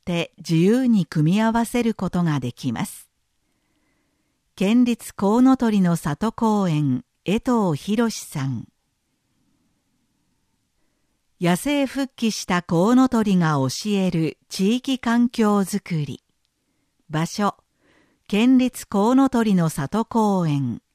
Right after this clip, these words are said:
豊岡市松雲寺百二十八。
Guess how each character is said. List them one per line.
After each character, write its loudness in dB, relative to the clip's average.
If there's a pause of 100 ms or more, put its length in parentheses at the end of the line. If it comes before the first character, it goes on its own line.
(520)
豊 2
岡 -6
市 -8
松 0
雲 0
寺 -8 (300)
百 -2
二 4
十 0
八。 -10